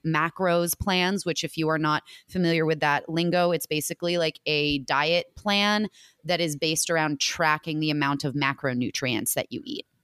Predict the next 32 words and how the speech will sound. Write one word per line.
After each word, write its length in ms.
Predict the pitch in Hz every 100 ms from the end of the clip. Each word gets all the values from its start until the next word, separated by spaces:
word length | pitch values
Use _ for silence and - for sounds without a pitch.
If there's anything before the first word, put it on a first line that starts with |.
| - - - -
Um, 260 | 180 165 160
and 160 | 160
she 100 | 156
was 120 | 175 -
selling 340 | 190 180 175
these 220 | 165 160
on 240 | - 156 151
her 180 | 170
website, 600 | 147 143 - - 143 147 - 139
B 220 | 160 160
dawn 580 | 147 143 143 139 139 139
fit 460 | - - 139 - - -
dot 260 | 113 -
com. 440 | - - - 151 147 - - -
Her 400 | 170 160 156 147
clients 600 | - 202 190 185 180 185 -
got 240 | 160 160
the 100 | 170 147
honor 280 | 147 147
of 140 | 143 143
being 240 | 160 151
a 60 | 147
part 280 | - 156 -
of 160 | 143 -
Team 360 | - 202 185
Brittany 300 | 165 160 147
Dawn 520 | 147 240 240 240 233
and 180 | - 160
having 340 | 151 170 170 -
access 480 | 156 151 - 151 -
to 340 | - 156 147 147
a 180 | 143 139